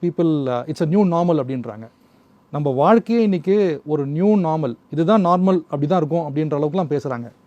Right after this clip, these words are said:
நான் ஒரு நிமிஷம் பைபிளை படிக்க ரொம்ப டீப்பா, இந்த last six months I started to read the Bible very deeply. இந்த படிக்கும்போது நிறைய விஷயங்கள் எனக்கு டீப்பரா அண்டர்ஸ்டாண்ட் பண்ண முடிஞ்சது. But நிறைய கேள்விகள் வந்துச்சு. Is it really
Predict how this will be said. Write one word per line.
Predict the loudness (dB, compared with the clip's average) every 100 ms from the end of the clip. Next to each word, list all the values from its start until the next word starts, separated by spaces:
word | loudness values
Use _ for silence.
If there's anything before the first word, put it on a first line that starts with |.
| _ _ _ _ _ _ _ -4
நான் | 0 2 0 0
ஒரு | 0 2
நிமிஷம் | 2 2 4
பைபிளை | 4 4
படிக்க | 2 0 0 0 2 -2 0
ரொம்ப | 0
டீப்பா, | 0 0 2 2
இந்த | 0 -2
last | -2 -2 -4
six | -6 -4
months | -4
I | -4 -6
started | -4 -4
to | -4
read | -6 -4
the | -4
Bible | -4
very | -6 -6 -8
deeply. | -10 -12
இந்த | -8 -4
படிக்கும்போது | 0 0 2 0 0 -4 -10 _ _ _ _
நிறைய | -2 2 4 4 4 4 2 -2
விஷயங்கள் | -4 0 0 2 2
எனக்கு | 0 -2 -4 -2 -2 -4 -8 -16 _ _ _ _ -4
டீப்பரா | 0 2 4 2
அண்டர்ஸ்டாண்ட் | 2 0 0 -2
பண்ண | -2 -4
முடிஞ்சது. | -6 -4 0
But | 0
நிறைய | 0 -2 -4 0
கேள்விகள் | 0 2 0 0
வந்துச்சு. | -4 -10 -18 _ _ _ _ _ _ _ _ _
Is | 0 2
it | 0
really | 0 2 2 0